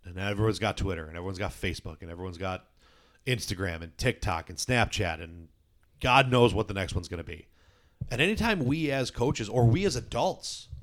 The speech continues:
put things out there, we don't know who can see that. We don't know whose, whose desk that's gonna come across. And that desk may be of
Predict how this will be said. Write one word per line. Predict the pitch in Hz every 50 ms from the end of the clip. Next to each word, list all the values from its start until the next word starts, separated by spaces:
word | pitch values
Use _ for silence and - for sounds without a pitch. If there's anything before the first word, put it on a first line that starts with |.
| - -
put | - 175 170 -
things | - 156 131 107 135
out | 147 190 -
there, | 113 98 87
we | 101 160 240
don't | 285 277 196
know | 113 98 80
who | 95 95
can | - 87 80
see | - - 95 87
that. | 80 87 92 123 151 143
We | 160 190
don't | 208 208 160
know | 139 117
whose, | 107 113 104 - - -
whose | 101 107 101
desk | - - 101 90 90 -
that's | 95 87 -
gonna | 98 92 87
come | - 101 92 92
across. | - - 98 98 120 143 - - - - - - - - _ _ _ _ -
And | 135 131 139
that | 175 180 156 -
desk | 170 196 190 - -
may | 147 147 147
be | 135 147 156 156
of | 135 139 143 139 139 131 123 -